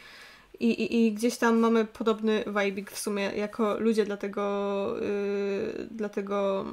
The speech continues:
gdzieś tam lubię, ale jakby wymieniać kogoś więcej, kogo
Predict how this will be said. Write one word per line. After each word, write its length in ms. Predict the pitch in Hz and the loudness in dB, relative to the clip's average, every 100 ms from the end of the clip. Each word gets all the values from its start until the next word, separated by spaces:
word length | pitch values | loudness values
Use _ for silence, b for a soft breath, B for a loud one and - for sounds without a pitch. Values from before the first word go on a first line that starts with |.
| - - | -10 -8
gdzieś 340 | 208 202 208 | -8 -8 -8
tam 340 | - 202 202 214 _ - | -4 -2 -2 -6 _ -2
lubię, 480 | 220 214 233 285 - | 0 2 2 2 4
ale 500 | 226 233 240 240 240 | 4 6 6 6 4
jakby 960 | 226 240 233 226 226 - 208 214 226 220 214 | 4 4 6 4 2 -4 0 6 6 6 4
wymieniać 460 | 220 226 214 214 - - | 2 2 2 -2 -8 -6
kogoś 320 | 208 208 214 | -2 0 0
więcej, 340 | 285 302 285 | 0 0 -2
kogo 360 | 269 240 240 | -2 4 4